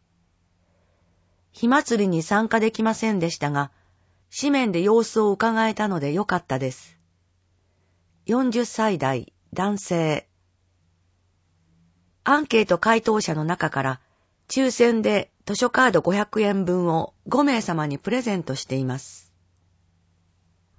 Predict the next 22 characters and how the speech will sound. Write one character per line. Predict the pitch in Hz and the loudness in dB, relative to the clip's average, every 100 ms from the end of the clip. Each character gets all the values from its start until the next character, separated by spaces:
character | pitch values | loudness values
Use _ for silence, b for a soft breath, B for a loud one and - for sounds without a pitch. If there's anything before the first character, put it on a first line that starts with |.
| - | -2
ア | 247 | 0
ン | 269 | 2
ケ | - 254 | 4 4
ー | |
ト | 240 | 4
モ | 233 | 2
ニ | 240 190 | 2 2
タ | 151 | 2
ー | 147 | 2
登 | 202 202 | 2 2
録 | 196 196 | 2 0
の | 190 | -2
キ | 196 - | -2 -2
ュ | 208 | 2
ー | 196 | 2
ア | |
ー | |
ル | 190 | 0
コ | 190 185 | -2 -2
ー | 165 | 0
ド | 139 | 0
が | 135 | -2